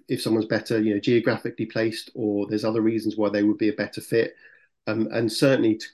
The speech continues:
kind of have that initial conversation to work out, um, what I think coaching is and what the potential client, if it's coaching, um, might think coaching is, and make sure that we're a good match.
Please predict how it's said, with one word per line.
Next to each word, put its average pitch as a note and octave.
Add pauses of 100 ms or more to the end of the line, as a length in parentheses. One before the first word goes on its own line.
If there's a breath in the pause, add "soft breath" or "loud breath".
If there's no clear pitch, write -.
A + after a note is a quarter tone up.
kind A2
of G#2
have A2
that A2+
initial A#2
conversation A2
to A2
work G#2+
out, G#2+ (640)
um, G#2+ (460)
what A2+
I B2+
think A#2+
coaching A2+
is A2
and G#2+
what A#2+
the A2+
potential A#2
client, A2
if G2+
it's A2+
coaching, G#2+ (400)
um, G#2
might A2
think A2
coaching G#2
is, G2+
and G2+ (220)
make G#2+
sure G#2+
that G2+
we're G2+
a G2+
good G#2
match. -